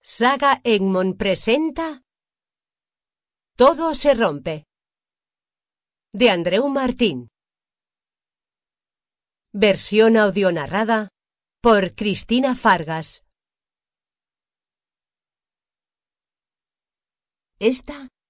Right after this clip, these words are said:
es la aventura apasionante de Alberto y Carlota. Aquel día en que todo empezó a romperse a su alrededor.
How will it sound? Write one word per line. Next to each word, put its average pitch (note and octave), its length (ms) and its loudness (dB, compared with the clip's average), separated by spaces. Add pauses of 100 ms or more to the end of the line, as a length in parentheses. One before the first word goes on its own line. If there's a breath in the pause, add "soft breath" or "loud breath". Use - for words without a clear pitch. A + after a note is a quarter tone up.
(120)
es G3 240 -4
la D3 240 -2
aventura G#3 560 -6
apasionante D3 880 -8 (180 soft breath)
de F3 220 -4
Alberto B2+ 480 -8
y A3+ 80 -2
Carlota. D3 680 -8 (1900)
Aquel G#3 400 -4
día C4+ 320 -4 (360)
en F#3+ 240 -4
que E3 140 -10
todo B3+ 440 -4
empezó F#3 460 -6
a D#3 100 -4
romperse D3+ 680 -8
a D#3 60 -10
su D#3 160 -8
alrededor. B2+ 680 -12